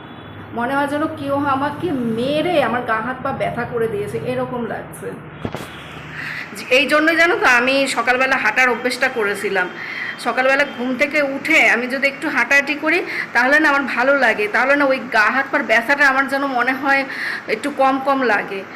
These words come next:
কিন্তু এই যে এই বোনেরা আসলো তো, ওই জন্য অভ্যাসটা আবার কেটে গেল। তো এই তিন দিন ধরে তো সকালবেলা আমি উঠতেই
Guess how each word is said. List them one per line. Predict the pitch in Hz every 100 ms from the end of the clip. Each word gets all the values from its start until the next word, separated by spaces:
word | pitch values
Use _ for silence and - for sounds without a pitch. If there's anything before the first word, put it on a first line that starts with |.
| - - - - -
কিন্তু | 294 294 330 311 311 - 262 254
এই | 262 247
যে | 294 277 269 240 208 233
এই | 233 233
বোনেরা | 240 262 269 277
আসলো | 277 415 415
তো, | 233 - - - -
ওই | 269
জন্য | 285 285 254
অভ্যাসটা | 247 262 269 247
আবার | 254 254
কেটে | 240 240 226
গেল। | 220 226 254 - - - -
তো | 220
এই | 262 294
তিন | 285
দিন | 302 294
ধরে | 302 302
তো | 302
সকালবেলা | 269 294 294 294 302
আমি | 294
উঠতেই | 285 - 339